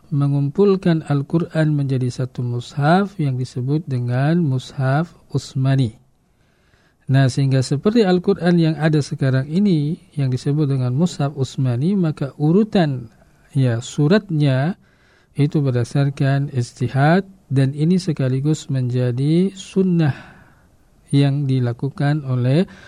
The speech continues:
Utsman ibn Affan sebagai salah satu khulafaur rasyidin.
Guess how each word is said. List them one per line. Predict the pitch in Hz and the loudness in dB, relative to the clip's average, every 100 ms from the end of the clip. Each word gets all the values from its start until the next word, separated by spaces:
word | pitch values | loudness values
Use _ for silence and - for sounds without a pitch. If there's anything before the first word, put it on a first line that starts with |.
| - - | -8 -2
Utsman | 190 - 160 151 | 0 2 0 0
ibn | 131 127 | -2 -2
Affan | 123 - 160 190 196 | -4 -2 0 2 0
sebagai | 160 131 123 139 147 | -2 -2 -2 -2 -2
salah | 151 127 120 | -2 -4 -4
satu | - 135 131 151 160 | -2 -4 -2 0 0
khulafaur | - 131 120 117 135 135 127 | 0 -2 -2 -2 -4 -2 0
rasyidin. | 139 131 - 123 120 104 | 2 0 0 -2 0 -4